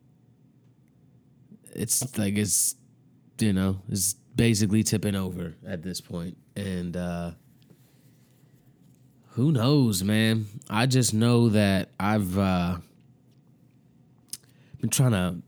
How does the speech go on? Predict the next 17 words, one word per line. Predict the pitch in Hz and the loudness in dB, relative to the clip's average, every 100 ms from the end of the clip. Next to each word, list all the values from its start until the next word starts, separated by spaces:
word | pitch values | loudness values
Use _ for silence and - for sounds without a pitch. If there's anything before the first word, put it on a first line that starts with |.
| _ | _
been | 107 | -8
trying | 110 117 | -4 -4
to | |
pinpoint, | - - 135 117 113 113 104 - - | -4 -2 0 0 0 0 0 -2 -6
like, | 98 90 85 - _ _ _ _ _ _ _ _ _ _ _ _ | -4 -4 -6 -14 _ _ _ _ _ _ _ _ _ _ _ _
where | 95 110 113 | -2 0 2
I | 98 | 0
stopped | 92 - 123 110 110 101 95 | -2 0 0 0 -6 -12 -4
giving | 120 127 107 87 | 2 2 2 0
a | |
fuck, | - - 92 87 - _ 110 90 | -4 -4 -4 -4 -6 _ -14 -2
basically, | 98 90 - - 87 80 - - - | -2 0 -2 -2 -4 -2 -4 -8 -2
um, | 95 87 80 80 | 0 0 -2 0
relationship-wise. | 98 90 95 107 87 80 90 82 107 - 73 - - | 0 2 0 0 -2 -2 -2 -4 -6 -6 -8 -8 -6
I | 107 | -4
just | 95 98 80 - _ _ | -2 -2 -2 -8 _ _
don't, | 104 98 98 87 | 0 2 0 -2